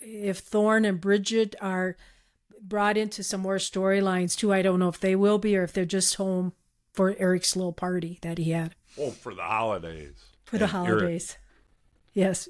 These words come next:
Speaker 2: All right, let's go into Super Sudsy questions.
Speaker 1: Okay.
Speaker 2: So will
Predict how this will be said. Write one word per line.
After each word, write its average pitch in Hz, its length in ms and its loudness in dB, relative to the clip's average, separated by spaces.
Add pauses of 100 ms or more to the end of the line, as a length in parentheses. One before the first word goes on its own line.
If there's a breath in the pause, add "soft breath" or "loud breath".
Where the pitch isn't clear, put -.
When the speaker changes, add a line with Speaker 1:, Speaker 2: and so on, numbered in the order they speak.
(100)
Speaker 2:
All 139 80 -2
right, 117 120 -2
let's 127 180 -4
go 165 200 4
into 156 160 -2
Super 139 300 -6
Sudsy 101 420 -4
questions. - 260 -2 (280)
Speaker 1:
Okay. - 40 -20 (1040)
Speaker 2:
So 107 340 0
will 120 460 0